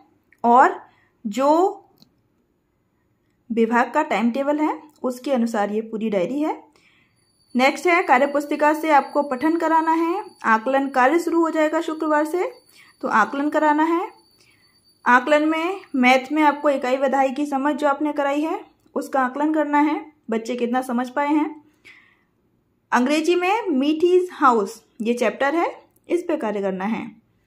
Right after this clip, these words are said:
नेक्स्ट है शनिवार यानी उनतीस जुलाई की शिक्षक डायरी। तो इसमें मौखिक भाषा में स्थानीय कविता से शुरुआत,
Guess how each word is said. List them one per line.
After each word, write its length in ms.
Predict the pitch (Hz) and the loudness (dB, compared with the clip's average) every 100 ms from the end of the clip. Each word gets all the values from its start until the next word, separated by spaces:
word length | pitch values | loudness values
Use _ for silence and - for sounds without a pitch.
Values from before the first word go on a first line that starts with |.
| _ _ _ _ 233 | _ _ _ _ 0
नेक्स्ट 320 | 240 320 359 | 0 0 0
है 160 | 339 494 - _ | 0 0 -8 _
शनिवार 640 | - 226 233 233 240 370 - _ - | -4 0 0 2 4 4 0 _ -6
यानी 380 | 226 220 302 - | -4 -2 -4 -6
उनतीस 600 | 277 294 311 - 359 359 | -4 -4 -4 2 4 4
जुलाई 360 | 262 240 196 185 | 2 0 0 0
की 240 | 190 320 427 | -2 -6 -4
शिक्षक 380 | 403 381 370 269 | -4 -2 -2 -2
डायरी। 420 | 220 196 190 175 - _ _ - _ _ _ | -2 -2 -2 -4 -8 _ _ -20 _ _ _
तो 60 | 233 | -4
इसमें 340 | 262 285 320 | -2 0 0
मौखिक 420 | 302 254 247 311 | 2 0 0 0
भाषा 320 | 311 277 302 294 | 2 2 2 0
में 220 | 311 285 | 0 -2
स्थानीय 420 | 294 262 247 269 | -2 -2 0 -2
कविता 440 | 269 240 240 294 311 339 - _ _ _ - | -4 -6 -2 0 0 0 -8 _ _ _ -10
से 100 | 208 | -8
शुरुआत, 500 | 277 285 320 381 | -6 0 2 2